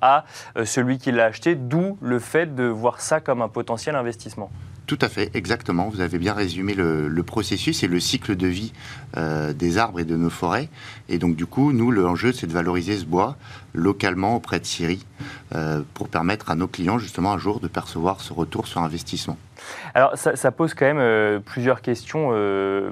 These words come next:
Speaker 1: peut-être d'un point de vue, euh, entrepreneurial. C'est, euh, comment est-ce qu'on fait pour, euh, pour mettre à disposition un seul arbre dans une logique d'investissement ? Ça fait des tickets moyens ou des tickets d'entrée qui sont, euh, qui sont minimes. On achète combien un arbre aujourd'hui, euh, de manière générale, et pas forcément sur Ecotree, mais le ticket moyen, c'est combien ?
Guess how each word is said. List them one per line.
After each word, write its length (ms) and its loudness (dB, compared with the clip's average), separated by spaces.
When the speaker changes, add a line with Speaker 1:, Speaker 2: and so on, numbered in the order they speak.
Speaker 1:
peut-être 140 -2
d'un 140 2
point 180 -2
de 60 -6
vue, 160 -4
euh, 60 -2
entrepreneurial. 680 -4
C'est, 180 0
euh, 140 2
comment 200 2
est-ce 120 -2
qu'on 120 -8
fait 180 -2
pour, 260 0
euh, 280 4
pour 180 -4
mettre 220 0
à 40 2
disposition 640 -6
un 140 0
seul 320 0
arbre 280 4
dans 120 -2
une 160 -4
logique 260 -4
d'investissement ? 520 -6
Ça 120 -8
fait 140 -6
des 100 -6
tickets 300 -8
moyens 300 -2
ou 60 -4
des 60 -6
tickets 220 -10
d'entrée 260 -8
qui 80 -12
sont, 300 -8
euh, 260 -6
qui 140 -16
sont 260 -8
minimes. 400 -2
On 120 0
achète 240 -6
combien 300 -2
un 120 -2
arbre 220 2
aujourd'hui, 420 -6
euh, 640 -4
de 140 -4
manière 340 2
générale, 480 4
et 40 -6
pas 120 -2
forcément 340 -4
sur 160 -2
Ecotree, 360 -2
mais 100 0
le 140 -2
ticket 240 -6
moyen, 340 -2
c'est 120 -8
combien ? 280 -6